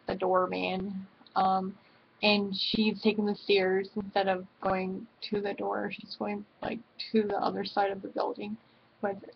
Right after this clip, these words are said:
the kids. And I thought it was funny when, um, Bertram comes upstairs and he's like, "Never break up with, um, the doorman. He's struggling and whatnot." And,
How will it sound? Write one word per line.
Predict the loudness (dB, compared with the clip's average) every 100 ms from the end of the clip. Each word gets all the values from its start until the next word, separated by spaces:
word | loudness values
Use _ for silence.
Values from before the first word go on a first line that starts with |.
| _ _
the | -6 -2
kids. | 0 0 -2 -14 _ _ _ _ _ _ 2
And | 6 8
I | 8
thought | 8 6
it |
was | 4 0
funny | 2 2
when, | 2 0 -2 -2
um, | 0 0 0 -4 -16 _ _ -20 -20 -20 -20 _ _ _ _ _ _ _ _ -16 -16 -10 -2
Bertram | 6 8 8 8 6 6
comes | 4 4 4 0 0
upstairs | -2 -2 -4 -2 -2 -6
and |
he's | -8
like, | -8 _
"Never | 4 8 8
break | 8 4 4
up | 2 2 0
with, | -2 -2 _ _ _ _ _ _ _ _ _ _
um, | 4 6 4 0
the | 0
doorman. | 2 4 2 0 -2
He's | -4 -6
struggling | -8 4 6 6 2 0 -2 -4
and | -2 -2
whatnot." | -2 -2 -2 -2 -4 -6
And, | -6 -6